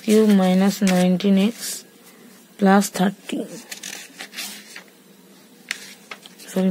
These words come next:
মাইনাস থার্টি। এখানে আছে এক্স কিউব মাইনাস নাইনটিন এক্স মাইনাস থার্টি।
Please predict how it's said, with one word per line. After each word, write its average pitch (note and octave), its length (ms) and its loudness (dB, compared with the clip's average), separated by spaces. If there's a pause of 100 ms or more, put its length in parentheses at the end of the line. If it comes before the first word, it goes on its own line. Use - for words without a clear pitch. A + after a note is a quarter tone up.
(120)
মাইনাস G3 380 2
থার্টি। - 360 -8 (1040)
এখানে F#3+ 320 -2 (140)
আছে F#3 280 -6 (1080)
এক্স F#3 200 -10 (160)
কিউব G#3 300 0 (220)
মাইনাস F#3+ 460 2 (240)
নাইনটিন F#3+ 460 0 (120)
এক্স - 200 -10 (1120)
মাইনাস F#3+ 400 2 (140)
থার্টি। F3+ 460 -4